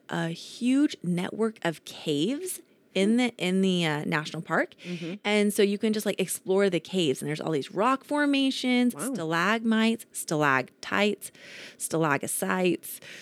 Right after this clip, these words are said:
Speaker 1: stegosauruses, <laughs> a bunch of interesting things. And you just go through all these limestone caverns, and it's home to one of Costa Rica's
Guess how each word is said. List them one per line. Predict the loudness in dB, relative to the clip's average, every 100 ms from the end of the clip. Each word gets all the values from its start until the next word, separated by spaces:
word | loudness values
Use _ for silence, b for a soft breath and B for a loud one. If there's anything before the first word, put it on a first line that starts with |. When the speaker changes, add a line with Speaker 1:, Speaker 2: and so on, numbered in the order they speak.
| B
Speaker 1:
stegosauruses, | -12 -12 -12 -12 -2 -2 0 2 6 8 8 10 10 12 10 4 0
<laughs> | 2 4 6
a | 4
bunch | 4 2 4
of | 2 4
interesting | 4 4 2 6 4
things. | 8 8 10 8 6 2 B B B B B 4
And | 6
you | 8
just | 6 6
go | 6 6
through | 4
all | 2 4
these | 2
limestone | 2 4 4 4 2 2
caverns, | 2 2 2 0 2
and | 4
it's | 4 2
home | 0 2 4 2
to | 0
one | 0 0
of | 0
Costa | -2 -4 0
Rica's | -2 2 -2